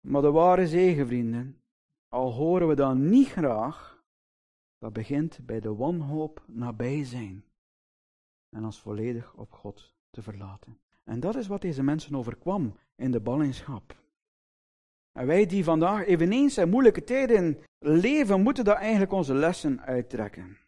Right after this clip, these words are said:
Nou, het evangelisch wereldje in Vlaanderen, heb ik u al vaak gezegd, is een marginale minderheid geworden die in ballingschap leeft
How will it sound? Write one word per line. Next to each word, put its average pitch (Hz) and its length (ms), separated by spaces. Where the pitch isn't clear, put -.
Nou, 131 240
het - 100
evangelisch 131 560
wereldje 180 420
in 156 140
Vlaanderen, 190 500
heb 185 120
ik 175 120
u 175 40
al 170 160
vaak 175 320
gezegd, 208 520
is 160 200
een 160 160
marginale 202 600
minderheid 208 500
geworden 151 520
die 208 200
in 202 140
ballingschap 254 640
leeft 156 560